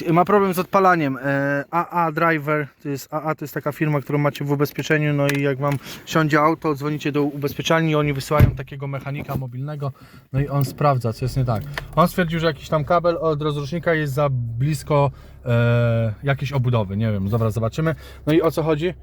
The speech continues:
Awaryjne nie chodzą, światła. No i to mamy sprawdzić, więc biorę na rampę. No i dobra, tutaj to wam powiem, że tak, e, tutaj to będzie ten włącznik walnięty, bo czasami to chodzi, czasami nie,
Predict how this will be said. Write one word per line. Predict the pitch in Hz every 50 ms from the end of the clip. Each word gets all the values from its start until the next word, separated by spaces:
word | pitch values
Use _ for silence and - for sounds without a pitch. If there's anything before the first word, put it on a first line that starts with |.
| - - - - -
Awaryjne | 139 139 135 156 160 160 165 160 151 139
nie | 127 127 117
chodzą, | 107 117 107 98 107
światła. | 104 - - 143 127 - - 104 92 - - - - - - - - - - - - - - - -
No | 139
i | 135
to | 131 151
mamy | 143 135 123 113
sprawdzić, | - - 156 156 139 131 127 113 117
więc | 120 117 110
biorę | 117 135 127 120 117
na | 113 110
rampę. | 113 127 131 120 - 117 104 - - - - - - - - - - - - - - - - - - - - - - - - -
No | 180
i | 208 226
dobra, | 240 226 196 196 190 - - - - -
tutaj | 196 190 208 202
to | 214 208
wam | 208 208 196
powiem, | 208 202 208 202 196
że | 185 202 185
tak, | 180 151 135 127 - - 156 147 151 151 151 147 156
e, | 160
tutaj | - 202 196 196 185
to | - 202
będzie | 180 185 180 170 175 175
ten | - 190 180
włącznik | 165 175 180 175 147 - 156 170 180 185 - - - - -
walnięty, | 151 139 165 165 165 165 160 156 147 175 170 165
bo | 156 165
czasami | - 180 160 - 180 170 165 156
to | - 160
chodzi, | 135 160 160 151 156
czasami | 143 - 143 - 165 156 151 143
nie, | 143 147 156 170